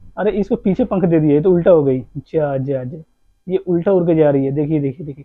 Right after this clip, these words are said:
कितना अच्छा। तो देखिए दोस्त, ऐसे करके आप इसमें sound को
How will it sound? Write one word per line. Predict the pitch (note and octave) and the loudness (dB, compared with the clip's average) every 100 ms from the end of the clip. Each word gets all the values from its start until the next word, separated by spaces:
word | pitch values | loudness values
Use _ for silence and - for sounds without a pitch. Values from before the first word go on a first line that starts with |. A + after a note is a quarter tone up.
| _ | _
कितना | C#3+ - D3+ D3+ | -20 -18 -16 -16
अच्छा। | C#3 - - _ _ _ _ _ _ _ - | -18 -20 -20 _ _ _ _ _ _ _ -6
तो | |
देखिए | F3 F#3 | -2 -2
दोस्त, | E3+ - - | -2 -6 -6
ऐसे | G3 G3 - A3 | -4 -2 -2 -2
करके | G#3+ G#3 A3+ - | 0 0 -4 -4
आप | F#3 A3+ - - | -6 -6 -8 -18
इसमें | F#3+ F#3+ G#3 | -14 -8 -6
sound | A3+ F3+ F#3 G#3 | -6 -6 -4 -4
को | - C#4+ | -4 -4